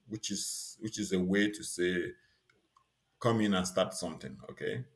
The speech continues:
But sometimes that advice does not recognize the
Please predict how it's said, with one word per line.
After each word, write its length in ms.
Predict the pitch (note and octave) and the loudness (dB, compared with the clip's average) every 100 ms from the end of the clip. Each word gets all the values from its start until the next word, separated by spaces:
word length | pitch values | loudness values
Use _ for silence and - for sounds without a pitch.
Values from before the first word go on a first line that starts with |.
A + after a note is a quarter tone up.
| - | -2
But 240 | F#2 F#2 | 0 2
sometimes 560 | - C3+ C3+ B2 A#2+ A2+ | 4 2 4 4 4 0
that 300 | G#2+ G#2 - - - | 6 6 6 -2 4
advice 640 | A2 F#2+ G2+ F#2 F2+ - _ _ _ _ _ _ G2 | 4 6 6 6 2 -4 _ _ _ _ _ _ -2
does 220 | F#2+ F2+ | 0 2
not 240 | A2 G#2+ | 2 2
recognize 920 | G2 G2+ F2+ F2 F#2 F#2+ F#2 F#2+ F#2 - _ _ _ _ | -2 2 0 2 2 4 4 2 -2 -10 _ _ _ _
the 100 | - | -2